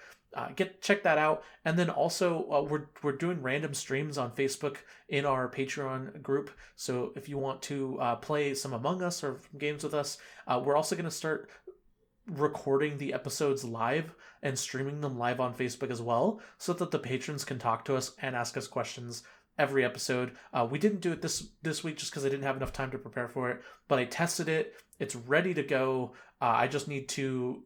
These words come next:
get fifteen minutes before the show to get it all hooked up, um, and good. So starting next week, patrons, look forward to that. If you're interested in that, you can download it at patreon dot com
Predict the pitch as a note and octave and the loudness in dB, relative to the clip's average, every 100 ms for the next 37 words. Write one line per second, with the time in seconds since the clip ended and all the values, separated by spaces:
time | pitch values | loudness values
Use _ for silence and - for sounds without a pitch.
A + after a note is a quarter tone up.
0 | E3+ D3 C3+ - - - D3+ C#3+ C#3 - | -4 0 0 -2 -4 -4 -4 -2 -4 -6
1 | - C3+ B2+ - B2+ B2 - A#2+ A2+ A2+ | -2 0 0 0 -2 -2 -4 -2 -2 -6
2 | - - - D3+ C3+ C#3+ D3 C#3 D3 - | -18 -20 -2 0 2 6 4 4 -2 2
3 | C#3 B2+ - - - _ - B2 A2+ A#2 | 2 2 -4 -20 -20 _ -2 2 0 -2
4 | C#3 C3 B2 A#2 A2+ - A2+ G#2+ - _ | -4 -2 0 0 -2 0 0 0 -8 _
5 | _ - _ _ - D3 - D3+ D3+ C#3 | _ -20 _ _ -14 -8 2 4 4 0
6 | C3+ - C#3 - - _ - C#3+ C#3 C3+ | -2 0 -2 -4 -20 _ -4 -2 0 -2
7 | B2+ - B2+ - B2+ A#2+ A#2 A#2 A#2+ - | -2 -4 -6 -4 -4 -2 2 4 4 0
8 | - - - C3 C3+ - C#3 D3 - E3 | -18 -16 -6 -2 -2 -2 -4 -4 -4 -4
9 | D3 D3 D3+ D3+ D3 D3+ D3 D#3 C#3+ C#3 | -4 -2 -2 0 -2 -2 -4 -4 -4 -6
10 | - C#3+ D3 | -6 -8 -8